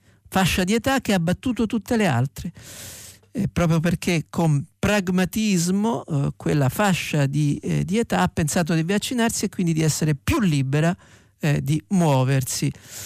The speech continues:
Chi non lo ha fatto, in gran parte potrebbe farlo nei prossimi, eh, giorni, a settembre. Sempre il Messaggero ci segnala un piccolo paradosso: quattro diverse quarantene,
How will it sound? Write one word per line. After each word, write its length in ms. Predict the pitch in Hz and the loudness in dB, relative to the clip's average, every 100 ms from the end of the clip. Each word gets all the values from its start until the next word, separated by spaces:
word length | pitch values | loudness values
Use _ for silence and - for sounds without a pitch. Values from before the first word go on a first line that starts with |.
| - - - - - - _ - | -14 -14 -12 -12 -14 -20 _ -12
Chi 180 | - 269 | -2 2
non 120 | 180 | 4
lo 80 | 254 | 2
ha 60 | |
fatto, 480 | 247 139 120 - - _ _ _ _ _ _ _ _ _ - | 0 -2 -4 -4 -8 _ _ _ _ _ _ _ _ _ -4
in 140 | 180 | 0
gran 200 | 170 202 | 2 0
parte 440 | - 113 117 - - _ _ _ | 0 -4 -2 -4 -8 _ _ _
potrebbe 460 | - 190 175 143 180 | -2 0 2 2 0
farlo 420 | - 117 120 139 143 | 0 -2 0 -2 0
nei 180 | 175 - | -2 0
prossimi, 600 | 127 113 - 147 139 - _ | -2 -2 -2 -2 -4 -6 _
eh, 240 | 156 139 139 | -2 0 2
giorni, 600 | 151 143 139 135 143 143 _ - | 2 2 2 2 0 -2 _ -6
a 100 | 185 | -2
settembre. 720 | - 156 - 123 123 - - _ _ _ _ _ _ _ _ _ _ - - - - - - _ _ _ _ - | 0 -2 -2 -2 0 -4 -8 _ _ _ _ _ _ _ _ _ _ -18 -18 -18 -20 -20 -20 _ _ _ _ -12
Sempre 360 | - 185 160 | -2 0 2
il 40 | 190 | 2
Messaggero 500 | 214 262 311 285 233 | 0 0 0 0 0
ci 180 | - 147 | 0 0
segnala 440 | 151 160 180 151 | 2 2 4 4
un 100 | 139 | 2
piccolo 340 | 180 - 175 | -2 -2 0
paradosso: 600 | 175 208 220 247 226 196 | 2 0 2 0 0 -2
quattro 600 | 143 196 202 185 - - 151 | -2 0 2 2 -2 -4 -2
diverse 560 | 147 175 202 - 180 | 2 2 2 0 -4
quarantene, 840 | 160 180 180 196 190 233 240 233 | 0 0 2 0 0 0 0 -2